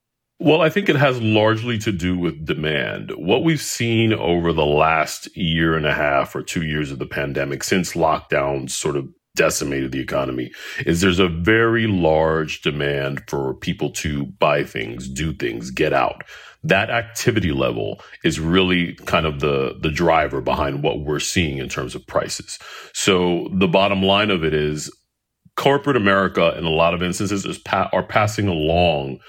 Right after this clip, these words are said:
these costs to consumers. And because the consumer's eating it,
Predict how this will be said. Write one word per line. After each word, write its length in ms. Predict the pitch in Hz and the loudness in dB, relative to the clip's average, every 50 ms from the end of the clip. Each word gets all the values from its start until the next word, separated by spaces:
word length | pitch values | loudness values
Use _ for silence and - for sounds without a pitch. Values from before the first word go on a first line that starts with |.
| - - - - _ | -20 -20 -20 -6 _
these 200 | - 117 135 127 | 0 2 2 0
costs 480 | - - 131 110 95 87 - - - - | 0 2 2 4 4 2 0 -4 -8 -8
to 60 | - | -6
consumers. 720 | - 101 90 92 - - 127 110 85 - 50 - - - - - | -2 -2 -2 -2 0 0 0 0 0 -2 -6 -8 -10 -10 -6 -2
And 300 | - 98 92 95 92 87 | 0 2 2 2 2 0
because 500 | 90 92 - - 95 90 92 85 80 80 | 0 -2 0 0 2 2 2 0 -2 -2
the 80 | 90 | -4
consumer's 640 | 87 - 95 87 85 - 107 107 110 110 107 101 101 | -2 0 -2 -2 -2 0 0 2 2 2 2 2 4
eating 280 | 127 147 135 120 92 80 | 2 4 2 2 0 0
it, 200 | 73 78 - | 0 -2 -4